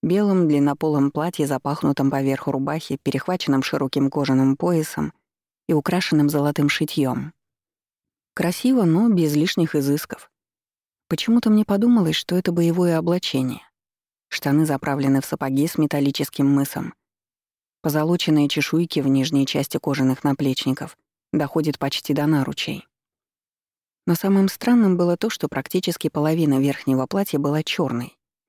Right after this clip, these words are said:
под цвет остальных деталей одежды. Король Альдерон носит белое.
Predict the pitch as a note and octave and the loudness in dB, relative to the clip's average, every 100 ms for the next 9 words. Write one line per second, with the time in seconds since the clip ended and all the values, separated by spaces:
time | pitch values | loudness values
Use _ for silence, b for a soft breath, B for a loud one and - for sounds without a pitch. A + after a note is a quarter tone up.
0 | _ E3 - - F3+ G3+ D#3+ - C#3 D#3+ | _ -6 -6 -2 -2 0 -4 -2 0 2
1 | E3 C#3+ C#3+ C#3+ D3 D#3 C3 - - - | 2 0 -2 0 -2 0 -2 -4 -12 -20
2 | _ _ _ _ _ _ _ C#3 C3+ C#3 | _ _ _ _ _ _ _ -4 0 0
3 | D#3 D#3 C#3+ D3 D3+ D#3+ D3+ D3+ E3+ F3+ | 0 -2 0 0 2 4 2 0 -2 -2
4 | D#3 C3 A#2+ | -2 -4 -10